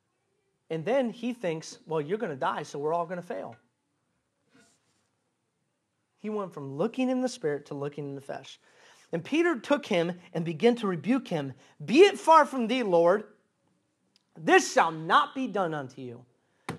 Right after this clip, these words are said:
Hear it. "You will not do this. This shall not be done unto you." God, you wanna use me?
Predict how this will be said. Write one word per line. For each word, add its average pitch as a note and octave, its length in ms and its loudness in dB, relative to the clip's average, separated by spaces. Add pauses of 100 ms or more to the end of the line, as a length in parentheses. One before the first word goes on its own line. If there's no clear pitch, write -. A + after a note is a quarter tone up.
(100)
Hear D4 320 6
it. - 140 -2 (440)
"You C4 260 10
will C4 140 4
not A#3+ 340 2
do C#4 180 0
this. - 420 -10 (500)
This F#4+ 280 4
shall C#4 180 8
not D4+ 540 6
be F4+ 140 2
done D4+ 280 2
unto G#3+ 240 -4
you." E3+ 140 -4
God, C4+ 340 4
you C#4 140 -2
wanna D4 160 0
use C#4+ 360 -4
me? F4 240 0